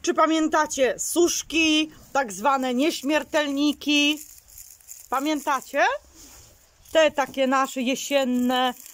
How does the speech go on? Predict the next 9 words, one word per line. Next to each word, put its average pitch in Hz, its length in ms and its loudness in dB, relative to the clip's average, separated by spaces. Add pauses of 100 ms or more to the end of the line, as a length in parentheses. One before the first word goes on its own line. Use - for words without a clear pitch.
(720)
na 254 160 2
suche 277 340 -2
bukiety 254 880 2
i 247 240 0
do 233 400 4
wieńców, 240 580 0 (140)
pamiętacie? 226 680 -4 (1000)
No 269 120 2 (120)
właśnie. 190 680 -4